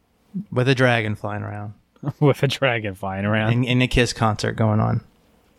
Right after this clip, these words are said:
Speaker 2: <laughs> Oh, I can't wait for Tony Hawk.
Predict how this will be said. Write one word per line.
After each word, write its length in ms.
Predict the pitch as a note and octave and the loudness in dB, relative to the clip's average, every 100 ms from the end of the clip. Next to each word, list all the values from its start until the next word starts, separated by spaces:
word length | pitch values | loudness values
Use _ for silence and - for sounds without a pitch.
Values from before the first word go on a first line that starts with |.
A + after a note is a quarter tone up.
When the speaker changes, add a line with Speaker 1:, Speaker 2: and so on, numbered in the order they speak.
| - - - - - | -16 -14 -10 -8 -4
Speaker 2:
<laughs> 80 | D3 - C3+ - D3+ _ - - _ - C#4 A#3 - _ _ - | -4 -2 -2 -2 -4 _ -8 -8 _ -14 -10 -10 -12 _ _ 2
Oh, 260 | C#3+ C#3+ | 4 6
I 100 | A#2+ | 4
can't 200 | - G#2 | 0 -6
wait 120 | F2+ | -8
for 80 | - | -10
Tony 240 | - F2 F2+ | -8 -4 -2
Hawk. 220 | F#2 | -2